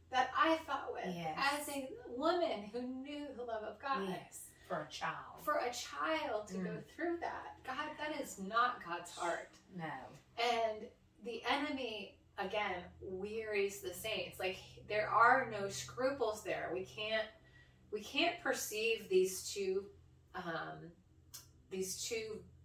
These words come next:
Speaker 1: very real things on
Speaker 2: Yes.
Speaker 1: this earth. It's hard to even connect because they're both so
Speaker 2: Yeah.
Speaker 1: much bigger than us. Like,
Speaker 2: Yes.
Speaker 1: like, our brains, when we're even remotely operating in God,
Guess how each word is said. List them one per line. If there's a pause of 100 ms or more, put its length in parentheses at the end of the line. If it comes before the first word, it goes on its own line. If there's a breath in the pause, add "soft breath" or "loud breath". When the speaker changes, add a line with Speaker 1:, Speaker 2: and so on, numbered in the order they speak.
(280)
Speaker 1:
very
real
things (120)
on
Speaker 2:
Yes.
Speaker 1:
this
earth. (1200 soft breath)
It's
hard
to
even
connect
because
they're
both
so
Speaker 2:
Yeah.
Speaker 1:
much
bigger
than (140)
us.
Like,
Speaker 2:
Yes.
Speaker 1:
like, (320)
our
brains,
when
we're
even
remotely
operating
in
God,